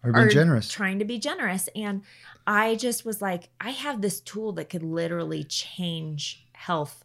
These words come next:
Speaker 2: for babies and moms and the families of those babe, of those moms. Like,
Speaker 1: Yeah.
Speaker 2: why would I not? Anyway. And so it just, um,
Speaker 1: So that's one of the
Speaker 2: was
Speaker 1: things. When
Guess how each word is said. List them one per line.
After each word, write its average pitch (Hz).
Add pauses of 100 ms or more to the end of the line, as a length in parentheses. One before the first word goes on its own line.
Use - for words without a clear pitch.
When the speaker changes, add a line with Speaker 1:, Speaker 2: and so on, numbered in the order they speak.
Speaker 2:
for 156
babies 151
and 139
moms 135
and 147
the 147
families 139
of 143
those 131
babe, 131 (240)
of 151
those 120
moms. 151
Like, 151
Speaker 1:
Yeah. 147
Speaker 2:
why 151
would 151
I 143
not? 151 (160)
Anyway. 160 (560)
And 196
so 214
it 202
just, 208
um, 160
Speaker 1:
So -
that's 151
one 175
of 147
the 123
Speaker 2:
was 110
Speaker 1:
things. 101
When 120